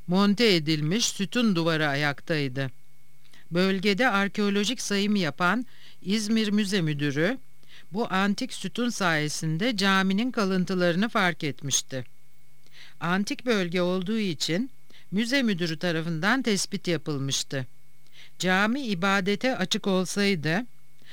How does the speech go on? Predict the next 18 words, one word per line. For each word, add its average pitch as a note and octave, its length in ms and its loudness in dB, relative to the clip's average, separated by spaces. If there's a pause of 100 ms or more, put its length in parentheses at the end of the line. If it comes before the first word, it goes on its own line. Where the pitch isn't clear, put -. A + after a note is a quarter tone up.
(160)
bin F#3 200 4
dokuz A#3+ 260 0
yüz G3 100 -4
otuz F#3 300 -2
altıda F#3 560 2
ahır G3+ 260 2
yapılsaydı, F3+ 1000 2 (600)
T G#3+ 380 2
bin G3 160 4
dokuz G3+ 300 0
yüz F#3+ 200 -2
yirmi F3+ 320 0
dörtte F#3+ 360 2
kurulan E3+ 600 0
Diyanet F3+ 480 4
İşleri D#3 400 -2
Başkanlığı E3+ 720 2
tarafından D#3 840 0